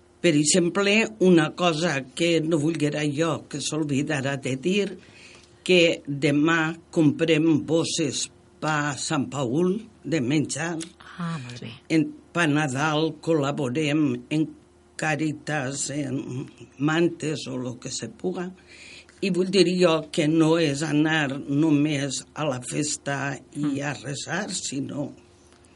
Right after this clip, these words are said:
Speaker 1: en lo que podem, pues, també. Però el diumenge és molt bonico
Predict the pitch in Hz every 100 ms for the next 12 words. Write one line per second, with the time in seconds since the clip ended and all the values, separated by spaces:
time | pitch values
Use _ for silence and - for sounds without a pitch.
0 | - - - - - 151 143 - - -
1 | 147 - 143 151 156 - - - 190 185
2 | - 165 135 147 147 - 185 180 202 208
3 | - 175 185 196 190 175 175 175 180 -
4 | - - - - - 190 185 - - 139
5 | 147 170 185 196 160 160 160 131 160 139